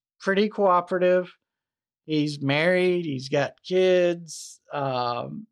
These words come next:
seems like a fairly normal dude for the area. And, you know, initially he said, "I, I don't really know much, blah, blah, blah." Then they get him downtown. He was like, "Okay, well, I know a little bit more than maybe I was letting on."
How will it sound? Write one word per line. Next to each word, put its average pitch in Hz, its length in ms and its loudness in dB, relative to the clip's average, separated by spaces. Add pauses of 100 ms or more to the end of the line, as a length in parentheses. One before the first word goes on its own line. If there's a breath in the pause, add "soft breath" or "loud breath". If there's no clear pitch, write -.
seems 185 420 -2
like 190 240 2
a 196 60 2
fairly 170 500 0
normal 165 420 0
dude 156 400 -2
for 143 140 -10
the 131 200 -6
area. 117 420 -12 (1000)
And, 147 560 0
you 156 60 -2
know, 151 160 2
initially 170 680 2
he 151 200 -4
said, 139 280 -4
"I, 135 320 -4
I 139 160 -6
don't 135 140 -4
really 131 240 -8
know 156 260 -4
much, 147 640 -4
blah, 127 140 -6
blah, 131 140 -10
blah." 147 420 0
Then 139 160 -2
they 139 140 0
get 135 180 -2
him 135 140 -2
downtown. 151 720 -4
He 139 100 -4
was 139 160 -6
like, 139 220 -6
"Okay, 139 300 -6
well, 135 120 -4
I 135 100 -2
know 147 160 0
a 143 60 0
little 131 160 -2
bit 123 160 -8
more 127 240 -12
than 120 380 -10
maybe 120 200 -8
I 117 80 -8
was 110 160 -12
letting 113 220 -16
on." - 300 -20